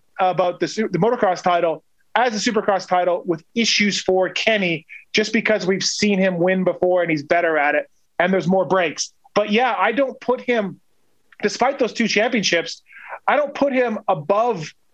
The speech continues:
the next level. Like, if you wanna say, "Hey, look, Tomac's not gonna be the same guy,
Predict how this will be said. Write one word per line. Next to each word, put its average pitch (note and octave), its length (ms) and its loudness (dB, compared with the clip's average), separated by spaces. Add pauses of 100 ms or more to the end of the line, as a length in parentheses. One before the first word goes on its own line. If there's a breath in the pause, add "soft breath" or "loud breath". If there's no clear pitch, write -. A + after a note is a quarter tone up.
(400)
the F#3+ 100 0
next G#3 280 -2
level. F#3 400 0
Like, E3 300 -2 (340)
if F#3+ 220 -2
you A#3 140 2
wanna C4+ 260 2
say, A3+ 640 0 (800)
"Hey, G3+ 160 0
look, G#3 200 0
Tomac's G#3 360 0
not G3 120 0
gonna F#3+ 140 -4
be G3 80 -8
the F#3+ 60 -8
same F#3+ 240 2
guy, F3+ 440 2